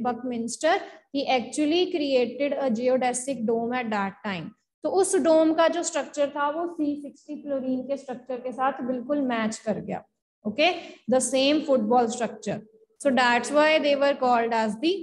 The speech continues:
bucky balls। ठीक है, इनको बक्की बॉल्स भी कहते हैं, जहां पर कार्बन का कैसा स्ट्रक्चर होता है,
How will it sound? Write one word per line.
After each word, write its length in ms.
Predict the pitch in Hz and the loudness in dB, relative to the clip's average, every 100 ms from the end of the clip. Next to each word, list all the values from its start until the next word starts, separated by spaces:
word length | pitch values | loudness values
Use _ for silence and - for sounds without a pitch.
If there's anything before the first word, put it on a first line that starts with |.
| 247 | -2
bucky 540 | 233 233 - - 277 240 | -4 -4 -10 -6 -4 -2
balls। 500 | 220 190 170 165 - - _ _ _ _ _ _ _ - | -2 -4 -8 -14 -20 -20 _ _ _ _ _ _ _ -14
ठीक 140 | 226 | -2
है, 120 | 349 370 - - - 254 | -2 -2 -10 -20 -10 -6
इनको 220 | 254 294 | -2 0
बक्की 300 | 269 - 285 | 0 -2 0
बॉल्स 300 | 277 285 269 | 2 2 0
भी 80 | 269 | -2
कहते 300 | 277 269 277 | -2 0 0
हैं, 220 | 294 302 302 | 0 0 0
जहां 240 | 269 269 | -2 -4
पर 160 | 262 294 | -4 -2
कार्बन 520 | 277 233 226 226 277 | 0 -2 -2 -6 -8
का 100 | 285 277 | -6 -4
कैसा 280 | 254 254 302 | -4 -4 -8
स्ट्रक्चर 440 | - 262 _ 254 | -10 -14 _ -6
होता 320 | 254 220 247 240 | -6 -4 -6 -2
है, 120 | 311 | -2